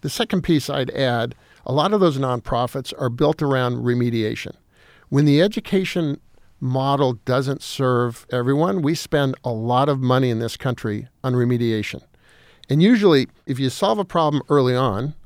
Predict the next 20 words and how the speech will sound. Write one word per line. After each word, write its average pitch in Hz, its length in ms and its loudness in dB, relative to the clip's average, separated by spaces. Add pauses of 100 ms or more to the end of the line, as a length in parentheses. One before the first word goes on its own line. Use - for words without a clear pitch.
(180)
learn 127 220 0
this 139 180 0
in 120 100 -2
manufacturing, 120 800 -2 (340)
solve 180 280 0
the 143 80 -6
problem 143 280 0
at 113 80 0
its 113 160 -6
root, 131 480 2 (540)
it's 135 160 -2
a 143 60 0
lot 135 200 2
cheaper 160 360 2
than 120 320 -2 (160)
when 127 200 -2
it's 117 140 -4
in 135 80 0
the 113 80 -2
warehouse. 123 580 0